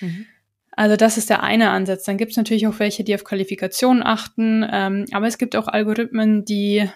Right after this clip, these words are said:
Speaker 2: äh, sozusagen prüfen, ob der, äh, Kandidat, der ausgewählt wurde, auch eingestellt wer-,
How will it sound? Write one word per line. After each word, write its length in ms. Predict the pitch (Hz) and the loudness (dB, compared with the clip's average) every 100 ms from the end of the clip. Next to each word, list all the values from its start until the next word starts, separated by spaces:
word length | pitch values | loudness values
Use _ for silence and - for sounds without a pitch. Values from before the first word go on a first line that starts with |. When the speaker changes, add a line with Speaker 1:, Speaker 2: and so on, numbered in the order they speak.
| _ _ _ _ _ | _ _ _ _ _
Speaker 2:
äh, 220 | 208 202 | -12 -10
sozusagen 640 | 202 214 220 208 208 214 | -10 -8 -6 -2 0 0
prüfen, 560 | 214 - 294 285 254 226 | -2 0 0 2 0 0
ob 240 | - - - _ | -2 -6 -14 _
der, 480 | - 208 196 190 190 190 _ _ - - | -4 -2 -2 -2 -4 -10 _ _ -20 -12
äh, 140 | 214 | -12
Kandidat, 760 | - 208 202 190 196 294 294 - | -8 -4 -4 0 2 2 -2 -6
der 140 | 208 | -4
ausgewählt 520 | 247 - 226 220 220 | -4 -4 -4 -4 -4
wurde, 160 | 226 247 | -4 -4
auch 140 | 262 | -4
eingestellt 680 | - 214 220 214 208 202 202 | -2 0 0 0 -2 -4 -2
wer-, 340 | 208 202 208 | -2 0 -2